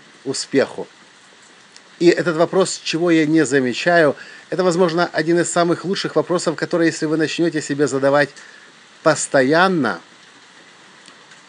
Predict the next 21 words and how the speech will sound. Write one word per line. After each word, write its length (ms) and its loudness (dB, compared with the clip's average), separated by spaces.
это 160 0
именно 320 2
тот 260 0
вопрос, 320 0
который 340 2
приведет 640 0
вас 360 -2
к 80 -10
настоящему 800 0
успеху. 500 -6
Очень 300 0
легко 640 2
сойти 420 0
с 100 -6
пути, 380 -12
очень 280 -2
легко 380 2
свернуть 680 4
на 280 2
приглашение, 800 2
предложение, 960 2